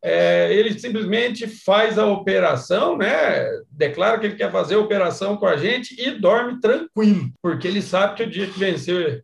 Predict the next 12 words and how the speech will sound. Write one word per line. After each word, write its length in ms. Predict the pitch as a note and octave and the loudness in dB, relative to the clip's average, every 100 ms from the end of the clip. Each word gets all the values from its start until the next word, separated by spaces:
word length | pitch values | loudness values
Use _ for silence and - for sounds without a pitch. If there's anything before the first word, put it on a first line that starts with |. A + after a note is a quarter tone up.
| - | -2
o, 380 | F3 E3 F3 G3 | 2 2 4 2
o 80 | |
boleto, 880 | F3+ F#3+ D#3 D3+ G3+ A#3+ A3+ B3 A#3+ A3+ | 4 4 6 6 6 6 4 -6 -4 -2
não 380 | A3+ A3 A#3+ | 2 2 2
importa 540 | A3+ - F#3 G3+ G#3 G#3 | -2 2 4 4 4 0
a 60 | |
variação 580 | F#3+ F#3 - - E3+ E3+ | 2 4 4 2 0 -2
da 140 | E3 C3+ | 0 0
arroba, 580 | A#2+ E3+ G3 G#3+ G#3+ | 0 0 0 2 2
ele 260 | G#3 G#3 G3+ | 2 0 0
tá 400 | - F3 F#3+ F#3+ - | 0 0 0 -4 0
garantido. 720 | D#3 D#3+ E3+ E3+ C3 B2 - | 2 2 0 -4 -6 -8 -10